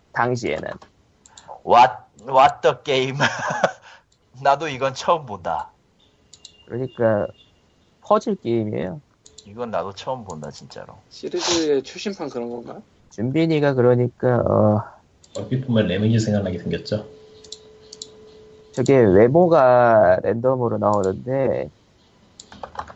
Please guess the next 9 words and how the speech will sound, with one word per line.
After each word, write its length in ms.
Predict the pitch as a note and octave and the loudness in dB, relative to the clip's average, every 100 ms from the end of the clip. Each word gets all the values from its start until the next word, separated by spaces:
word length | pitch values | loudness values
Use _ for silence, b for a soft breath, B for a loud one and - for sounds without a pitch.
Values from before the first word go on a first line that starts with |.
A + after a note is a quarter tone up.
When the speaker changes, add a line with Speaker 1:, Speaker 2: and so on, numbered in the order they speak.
| - - - - _ - - | -18 -14 -16 -18 _ -12 -4
Speaker 1:
나중에는 460 | A#2 D3+ D#3+ C#3+ | -2 0 2 2
저 140 | C3 B2 | 2 2
외모를 520 | G2 G#2 D3+ D#3 D3 | 2 2 4 4 4
가지고 1040 | C3 A#2+ A#2+ B2 A#2 A2+ A2 A2 G#2 F2+ F2+ | 2 0 -2 -2 2 4 4 4 2 0 -2
지나가야 460 | - A2 G#2+ G#2+ | -2 0 2 2
되는 280 | G#2+ G2 G2 | 2 0 0
퍼즐도 380 | B2 A#2+ A2+ A2 | -2 -2 0 2
나오고 480 | G2+ G2+ G#2+ A#2+ A#2+ | 4 4 2 0 0
거의 380 | G#2+ A2 E2+ | 2 2 0